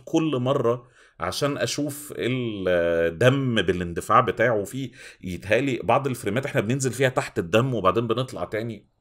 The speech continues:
مش عارف. بس هي متنفذة بشكل جامد جدًا. أنا بتكلم عن الإحساس أو الانطباع اللي بيجي لي أو اللي جالي لما اتفرجت عليها أول مرة.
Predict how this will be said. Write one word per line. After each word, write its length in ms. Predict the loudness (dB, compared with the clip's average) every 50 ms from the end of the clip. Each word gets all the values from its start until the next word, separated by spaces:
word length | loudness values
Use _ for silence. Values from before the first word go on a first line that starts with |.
| _ _
مش 160 | -14 -8 0 2
عارف. 280 | 2 2 2 0 -6 -18 -20 -20 -20 -4 -2
بس 260 | 0 0 2 0 -2 -2
هي 160 | 0 2 2 2
متنفذة 500 | 0 -2 -4 -6 -4 -2 -2 0 0 0
بشكل 320 | -2 -2 -6 -6 -4 -2
جامد 280 | 0 0 0 0 -2 -4
جدًا. 300 | -4 -4 -4 -6 -6 -6
أنا 80 | -4
بتكلم 280 | -4 -4 -4 -2 -2 -2
عن 180 | -2 -2 -4 -4
الإحساس 420 | -6 -8 -8 -2 -2 0 0 0
أو 200 | 0 0 2 2
الانطباع 840 | 0 -2 -4 -6 -6 -6 -6 -2 0 2 4 4 4 2 0 -4 _ -20 -20 -20 -20 -20 _ -4
اللي 160 | -2 -2 -2 -2
بيجي 380 | -2 -4 -4 -4 -4 -4 -2
لي 220 | 0 0 2 2 2
أو 140 | 2 2
اللي 140 | 2 0 -2
جالي 260 | 2 2 2 2 2
لما 180 | 0 0 -2 -4
اتفرجت 360 | -2 0 0 -2 0 0 0
عليها 260 | 0 0 0 0 0
أول 340 | 0 2 0 0 -2 -2 -2
مرة. 360 | -2 -2 -2 -2 -4 -8 -14